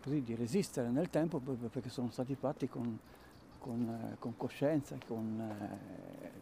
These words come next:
con capacità imprenditoriali e con la voglia di, di restare sul territorio. Naturalmente la, il fatto che, eh,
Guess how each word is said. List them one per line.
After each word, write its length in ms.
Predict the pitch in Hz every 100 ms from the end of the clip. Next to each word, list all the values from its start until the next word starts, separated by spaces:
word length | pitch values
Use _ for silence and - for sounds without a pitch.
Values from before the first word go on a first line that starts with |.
| -
con 240 | 139 139 -
capacità 640 | - 117 - - 143 - -
imprenditoriali 1040 | 135 120 135 120 120 - 123 139 170 131 117
e 80 |
con 400 | - 135 113 117 117 - - - - - - -
la 120 | 123
voglia 340 | 127 139 143
di, 280 | 120 113 107 - - - - - - -
di 340 | 135 117 110
restare 400 | 110 - - 117
sul 200 | 123 123
territorio. 800 | - 113 127 139 120 113 127 - - - - - - - - - - - - - - - - - -
Naturalmente 560 | 160 - 156 170 165 151
la, 500 | 143 139 135 131 135 131 - - 143
il 280 | 135 123 123 -
fatto 320 | 147 - 135
che, 280 | - 147 143
eh, 300 | - 101 110